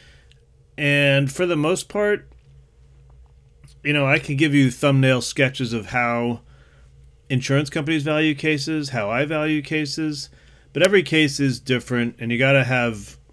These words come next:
a lawyer who knows what they're doing talking to you about what your case is worth, not what some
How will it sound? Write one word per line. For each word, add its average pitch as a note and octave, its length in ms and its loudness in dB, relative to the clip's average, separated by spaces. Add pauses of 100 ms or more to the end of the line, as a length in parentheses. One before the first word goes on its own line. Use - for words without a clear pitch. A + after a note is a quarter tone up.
(140)
a A#2+ 80 -6
lawyer B2 380 2
who A#2 80 0
knows A2+ 240 -2
what G#2 100 -6
they're G#2+ 120 -6
doing A#2 560 0 (1120)
talking C#3+ 400 0
to C3 120 -2
you B2 160 2
about A#2 360 0
what B2 280 -4
your C#3+ 280 2
case A2+ 380 -4
is G#2 160 -10
worth, A2 280 -4
not A#2+ 260 -4
what A2+ 280 -6
some G#2+ 540 -6